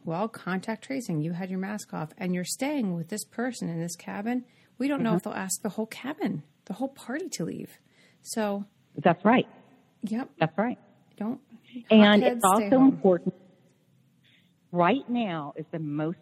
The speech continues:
Speaker 2: important time to make sure, if you have a passport, that it's updated,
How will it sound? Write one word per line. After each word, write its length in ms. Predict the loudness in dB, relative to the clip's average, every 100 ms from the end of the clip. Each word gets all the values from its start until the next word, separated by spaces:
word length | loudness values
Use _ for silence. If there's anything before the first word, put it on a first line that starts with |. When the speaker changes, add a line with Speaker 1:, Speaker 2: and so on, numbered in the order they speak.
| -6
Speaker 2:
important 640 | -6 -4 -4 -4 -6 -8
time 540 | -6 -6 -6 -8 -12 -18 _ _ _ _ _ _ -4
to 100 | 0
make 280 | 2 2 0 -2
sure, 420 | 2 4 2 -2 -10 _
if 120 | -6
you 60 | -4
have 220 | 0 2
a 40 | 2
passport, 640 | 0 0 -2 -2 0 -2 -8 _ _ _ _ _
that 420 | 0 4 4 2 -2 -10 _ _ _ _ -2
it's 200 | -2 -2 -2
updated, 600 | -2 0 -2 0 -4